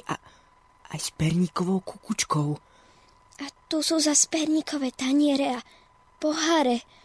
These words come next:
Speaker 2: A perníkové vedro s perníkovou... Nie, voda je naozajstná.
Speaker 1: Aj, aj pec je tiež naozajstná. A obrovská.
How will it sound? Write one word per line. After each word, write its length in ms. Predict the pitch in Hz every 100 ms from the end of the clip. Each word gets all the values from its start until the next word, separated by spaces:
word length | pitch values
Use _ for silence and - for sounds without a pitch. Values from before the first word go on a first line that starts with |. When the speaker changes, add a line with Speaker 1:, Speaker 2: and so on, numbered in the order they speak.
| _ _ _ _ _ -
Speaker 2:
A 80 | - - _
perníkové 720 | - 226 269 285 - 247 233 196
vedro 320 | 233 226 240
s 160 | -
perníkovou... 880 | - 226 233 247 233 - 226 220 226 _ _ _ _ - - _ _
Nie, 320 | 208 196 190 - _ - - - _ _ _ -
voda 240 | 254 240 220
je 160 | 185
naozajstná. 800 | 185 214 220 214 202 190 - 214 180 - - - - - - _ - _ _ _ _ _ -
Speaker 1:
Aj, 180 | 165 165 - 160
aj 60 |
pec 220 | 160 185 160
je 120 | 185
tiež 320 | - 196 214 196
naozajstná. 800 | 165 139 123 139 - 143 151 - - - _ _ _ _ -
A 80 | 156 - _ _ -
obrovská. 1040 | 135 131 120 117 - 135 131 135 147